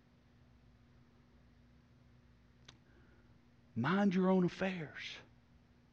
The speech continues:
Pay your bills. Take care of your, your property. Wash your car, unless you live on a dirt road.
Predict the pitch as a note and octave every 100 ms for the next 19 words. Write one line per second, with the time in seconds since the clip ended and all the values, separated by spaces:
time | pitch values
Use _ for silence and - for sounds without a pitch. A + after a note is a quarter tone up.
0 | - - - - - _ _ - - G2+
1 | F2+ E2+ B2 D3 D3 D3 - - - -
2 | - _ - - - - - - - -
3 | - _ - - - - - - - -
4 | - D3+ A2+ - D3 B2 B2 A2+ G2 -
5 | - - - - B2+ - C3+ B2 - D#3+
6 | E3 - - - - - - - - -
7 | - - - - - - - - - -
8 | - - - - - - - G#2 G#2+ C#3
9 | - C#3+ - - G2 A2+ D#3 - - -
10 | - - - - - - - - - -
11 | - - - A2+ - B2+ A2 B2+ C#3 A#2+
12 | F2+ F#2 A#2 B2+ A#2 G#2 F2